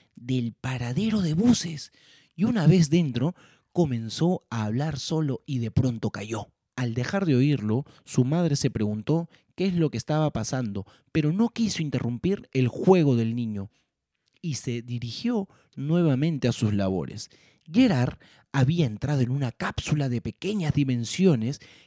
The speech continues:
que era su medio de transporte en el tiempo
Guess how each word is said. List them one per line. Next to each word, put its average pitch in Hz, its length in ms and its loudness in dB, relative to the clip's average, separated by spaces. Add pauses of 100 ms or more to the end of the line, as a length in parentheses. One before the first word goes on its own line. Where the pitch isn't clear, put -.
que 208 120 -2
era 180 140 2
su 143 160 0
medio 151 400 2
de 120 140 -2
transporte 107 760 -6 (380)
en 120 160 0
el 107 160 -8
tiempo - 560 -18